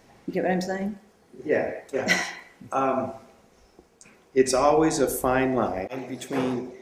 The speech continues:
Speaker 2: defining the patient population so rigidly that you know exactly what you're dealing with, but who cares? 'Cause the general, there's not very many of them out there in the general population,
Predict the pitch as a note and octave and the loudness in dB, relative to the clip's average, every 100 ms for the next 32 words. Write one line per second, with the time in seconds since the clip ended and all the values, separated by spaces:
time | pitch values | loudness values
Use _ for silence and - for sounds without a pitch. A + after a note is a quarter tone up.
0 | - - A#2+ - C#3+ E3+ F3+ F3 D#3+ - | -20 -14 -10 -6 2 4 6 6 4 2
1 | E3 D#3 - - - C#3 - C3 C3+ C3+ | 2 0 -2 -10 -12 -12 -8 -6 -6 -6
2 | - A#2+ - _ - - C#3+ C3 C#3+ F3+ | -8 -10 -12 _ -10 -2 2 4 4 2
3 | E3+ B2+ B2 A#2 A#2+ - - - A#2 B2+ | 2 0 -2 0 -2 -4 -12 -4 0 2
4 | A#2+ A2 - - _ _ _ _ - B2 | 2 -2 -8 -18 _ _ _ _ -8 -2
5 | C3 B2+ A#2+ A2 A#2+ A#2+ B2 A#2+ - - | 2 2 2 2 0 0 -2 -2 0 0
6 | D3 C#3+ - G2 A2+ - _ _ _ _ | 0 0 -2 -6 -10 -14 _ _ _ _
7 | - A#2+ - - - _ _ _ _ - | -4 -4 -4 -12 -20 _ _ _ _ -20
8 | _ _ _ _ _ _ - A#2+ C#3+ C#3+ | _ _ _ _ _ _ -12 -8 -4 -4
9 | G#2 G#2+ - _ _ _ _ _ _ _ | -4 -8 -16 _ _ _ _ _ _ _
10 | - B2 A2 A2+ A2+ B2+ B2+ A#2 G#2+ A#2 | -6 -4 -4 -6 -2 -2 0 -2 -2 -4
11 | A#2 B2 C3 A2 A#2+ A#2 A#2+ A#2+ A2 A2+ | -4 -2 -2 -2 -4 -4 -4 -4 -4 -4
12 | A2 B2 A#2+ A2 G2+ G2+ G#2+ G#2 - G#2+ | -4 -6 -6 -8 -8 -10 -12 -12 -16 -18
13 | G#2+ G2+ G#2+ - | -14 -12 -12 -12